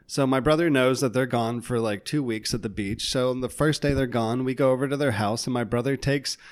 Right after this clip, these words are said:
um, a letter opener he brought from our house, and he opens up their basement window, and we sli-, we break in their house, and we take all of their video game systems,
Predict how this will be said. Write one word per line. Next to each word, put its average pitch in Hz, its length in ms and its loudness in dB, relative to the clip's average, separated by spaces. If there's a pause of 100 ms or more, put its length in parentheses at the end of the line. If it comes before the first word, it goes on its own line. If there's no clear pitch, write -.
(200)
um, 127 340 -2
a - 80 -4
letter 135 260 2
opener 120 380 -4
he 117 80 -4
brought 110 260 -2
from 123 160 -6
our 104 140 0
house, 104 320 -2
and 110 140 -4
he 123 160 -2
opens 127 420 0
up 131 160 0
their 131 140 -2
basement 131 400 -2
window, 151 420 2
and 123 80 0
we 127 80 0
sli-, 127 360 -2
we 135 120 2
break 123 340 0
in 143 120 -2
their 131 120 -2
house, 143 360 -2
and 127 80 -4
we 127 100 -2
take 139 320 -2
all 139 300 2
of 160 160 -2
their 160 100 0
video 156 400 4
game 107 240 -2
systems, 107 640 -6